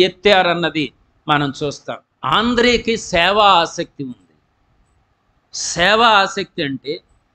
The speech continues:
సేవలో ఏమైనా లోపాలు ఉన్నాయా, ఏమన్నా లోటుపాట్లు ఉన్నాయా, సేవలో ఏమన్నా అవసరతలు ఉన్నాయా, అక్కర్లు ఉన్నాయా?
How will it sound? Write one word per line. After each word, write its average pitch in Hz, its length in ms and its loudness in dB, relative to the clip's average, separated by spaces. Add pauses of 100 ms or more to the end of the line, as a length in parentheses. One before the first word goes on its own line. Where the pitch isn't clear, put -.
(120)
సేవలో 294 720 2 (180)
ఏమైనా 214 360 -2 (300)
లోపాలు 247 500 4 (100)
ఉన్నాయా, 151 380 0 (840)
ఏమన్నా 233 500 4 (240)
లోటుపాట్లు 277 840 4
ఉన్నాయా, 175 340 2 (600)
సేవలో 294 720 4
ఏమన్నా 226 440 2
అవసరతలు 285 720 2
ఉన్నాయా, 220 480 2 (540)
అక్కర్లు 302 540 4
ఉన్నాయా? 226 420 0